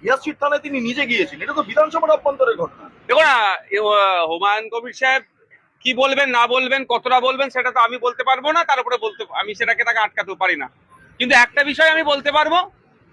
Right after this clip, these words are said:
Speaker 2: এখানে কিছু ঘটনা ঘটলে আমাকে অন্য থানায় যাওয়ার কোনো প্রয়োজন বোধ করছি না আমি।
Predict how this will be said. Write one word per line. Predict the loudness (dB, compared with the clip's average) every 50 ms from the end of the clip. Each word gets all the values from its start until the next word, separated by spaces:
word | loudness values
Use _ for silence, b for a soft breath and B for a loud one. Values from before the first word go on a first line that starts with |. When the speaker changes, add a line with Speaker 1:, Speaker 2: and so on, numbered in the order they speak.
| _ _ _ _ _ -14 -8 -4
Speaker 2:
এখানে | -4 -2 0 0 2 2 2 0
কিছু | 0 -4 -6 -4
ঘটনা | -2 -2 0 0 0 0 0
ঘটলে | 0 -2 0 0 0
আমাকে | 0 0 0 0 0
অন্য | 0 0 0 -2 -2
থানায় | -2 0 0 0 2
যাওয়ার | 2 2 0 0
কোনো | -2 -4 -4 -2
প্রয়োজন | 0 2 2 2 2 0 -2 0
বোধ | -2 -2 -2 -4
করছি | -8 -10 -8 -6 -4
না | -2 -2
আমি। | -2 -4 -6